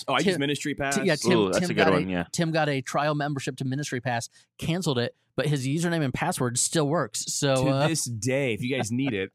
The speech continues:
Speaker 1: I don't know why.
Speaker 2: <laughs> No, don't give it out 'cause I use it.
Speaker 1: Shh.
Speaker 3: Don't say anything.
Speaker 1: I guess what I'm saying is, like, if you're creating your own graphics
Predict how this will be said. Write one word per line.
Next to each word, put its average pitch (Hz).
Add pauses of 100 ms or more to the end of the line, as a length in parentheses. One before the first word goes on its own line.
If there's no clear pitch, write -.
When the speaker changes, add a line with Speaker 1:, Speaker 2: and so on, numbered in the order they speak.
(120)
Speaker 1:
I 110
don't 139
know 160
why. 120
Speaker 2:
<laughs> 104
No, 240
don't 208
give 381
it 160
out 226
'cause 185
I 202
use 233
it. 143
Speaker 1:
Shh. - (1120)
Speaker 3:
Don't 113
say 120
anything. 95 (320)
Speaker 1:
I 156
guess 240 (220)
what 185
I'm 262
saying 226
is, 175
like, 170
if 165
you're 202
creating 202
your 175
own 156
graphics 143